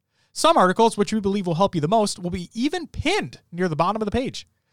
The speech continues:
This is the place where we go to learn about what's in the world of updates, known issues, and everything support related. Last week wasn't only just a P C release. Xbox players also received an update to Halo the Master Chief Collection.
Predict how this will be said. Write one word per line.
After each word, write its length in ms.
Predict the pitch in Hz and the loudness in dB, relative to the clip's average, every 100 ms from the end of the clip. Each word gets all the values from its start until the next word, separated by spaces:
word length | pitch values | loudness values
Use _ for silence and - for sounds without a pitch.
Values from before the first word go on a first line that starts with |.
| _ - | _ -8
This 100 | 190 | -4
is 60 | |
the 100 | 220 | -2
place 260 | 214 226 233 | 2 2 2
where 100 | 226 | 2
we 120 | 196 | 0
go 220 | 160 208 | 2 2
to 80 | 220 | 2
learn 240 | 156 208 208 | 0 -2 2
about 200 | 156 151 | 0 2
what's 220 | 202 - | 0 0
in 40 | |
the 60 | 170 | -4
world 220 | 185 190 | -2 -2
of 60 | 135 | 0
updates, 420 | 196 233 220 - | -2 -2 -6 -4
known 180 | 190 190 | -4 -2
issues, 300 | 190 226 156 | -4 -6 -6
and 80 | |
everything 320 | 120 185 226 240 | -6 -6 -6 -6
support 340 | 214 180 196 | -6 -4 -4
related. 400 | 202 214 233 - _ _ _ _ _ _ _ _ _ _ - - | -2 -2 -4 -8 _ _ _ _ _ _ _ _ _ _ -20 -8
Last 340 | 165 277 359 294 | 0 2 2 2
week 180 | 311 | 0
wasn't 420 | 185 180 247 311 - - | 2 2 2 0 -10 -4
only 280 | 214 247 208 | -4 -4 -4
just 280 | 196 208 | -4 -4
a 40 | 185 | -6
P 200 | - 190 | -8 -8
C 220 | - 202 | -6 -4
release. 440 | 165 123 104 - _ _ _ _ - | -4 -4 -6 -10 _ _ _ _ -2
Xbox 460 | - - 240 185 - | -2 2 2 2 0
players 280 | 170 190 | 0 0
also 360 | - 220 - - | 2 6 6 4
received 320 | 175 170 143 | -4 -2 -4
an 60 | 143 | -2
update 280 | 139 - 151 | -2 -2 -4
to 80 | |
Halo 280 | 131 170 175 | -4 -2 0
the 80 | 160 | 0
Master 220 | 160 160 | -2 -4
Chief 200 | - 262 | -6 -6
Collection. 420 | - 131 - - | -4 -6 -6 -12